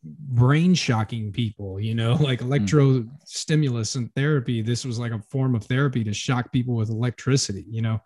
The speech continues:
Speaker 1: Uh, so this was a way to indoctrinate, uh, veterans back into, uh, society. And so you're absolutely a hundred percent correct that that's, you know, kinda how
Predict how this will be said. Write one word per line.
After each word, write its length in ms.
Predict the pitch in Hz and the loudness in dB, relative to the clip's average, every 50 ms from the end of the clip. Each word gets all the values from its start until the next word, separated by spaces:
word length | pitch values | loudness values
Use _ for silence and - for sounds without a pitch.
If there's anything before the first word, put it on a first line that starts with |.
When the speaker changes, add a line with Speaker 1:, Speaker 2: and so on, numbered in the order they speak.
| _ - - - - _ - | _ -20 -20 -20 -20 _ -6
Speaker 1:
Uh, 280 | - 123 120 113 110 104 | -2 0 0 0 0 -2
so 320 | - - - 135 131 131 | -2 0 2 4 4 4
this 180 | 135 175 165 - | 4 2 2 2
was 140 | 202 156 185 | 2 2 2
a 60 | 160 | 2
way 360 | 117 120 120 127 127 123 127 | 2 2 2 2 4 2 2
to 500 | 120 - - 123 120 120 113 113 107 101 - _ _ _ _ _ _ _ _ - | 0 -2 -2 0 0 0 0 0 -2 -4 -6 _ _ _ _ _ _ _ _ -8
indoctrinate, 800 | - 123 123 117 120 113 - 127 117 120 120 113 113 110 107 _ _ _ _ _ | -4 -2 0 0 0 0 -2 -2 0 0 0 0 -2 -4 -6 _ _ _ _ _
uh, 220 | - 120 113 110 101 | -10 -8 -6 -6 -4
veterans 420 | 107 123 127 131 123 117 110 - | -2 0 2 2 2 2 -2 -4
back 360 | - - 123 113 110 104 - | -4 -4 -2 -2 -2 -4 -4
into, 580 | 123 120 113 110 - - 123 113 110 110 104 98 - _ _ _ _ _ _ _ _ _ - - | -4 -4 -4 -4 -4 -2 0 0 2 0 0 -2 -6 _ _ _ _ _ _ _ _ _ -14 -10
uh, 380 | 113 113 107 107 - 113 117 | -8 -8 -8 -8 -8 -8 -10
society. 840 | 123 - - 123 107 - - 143 170 175 147 131 127 120 120 117 - | -10 -8 -8 -6 -6 -4 -2 -2 0 0 0 0 0 0 -2 -2 -4
And 180 | 120 123 127 113 | -4 -4 -2 -2
so 380 | - - 139 135 127 123 123 120 | -2 0 0 2 2 2 0 0
you're 320 | 123 123 123 123 120 - - | -2 -2 -2 -4 -4 -4 -4
absolutely 520 | 147 151 147 151 143 - 160 151 147 139 | -2 -2 -2 -2 0 2 2 4 4 4
a 60 | 127 120 | 4 4
hundred 180 | 143 143 139 | 2 0 0
percent 300 | - 135 - 139 131 123 | -4 -6 -6 -6 -6 -4
correct 340 | - 123 123 139 143 120 - | -4 -4 -2 -2 -4 -4 -4
that 160 | - 117 107 | -6 -8 -4
that's, 420 | - 120 120 113 - - - - _ _ _ _ _ _ _ _ _ _ _ _ _ _ _ - - 156 | -2 -2 -2 -2 -4 -6 -12 -12 _ _ _ _ _ _ _ _ _ _ _ _ _ _ _ -12 -10 -6
you 220 | - 151 139 135 | 0 2 4 4
know, 180 | 123 117 113 107 | 4 4 2 0
kinda 260 | - - 143 139 123 | -2 -2 -2 0 0
how 360 | 113 143 131 127 120 107 - | 0 0 0 0 -2 -4 -8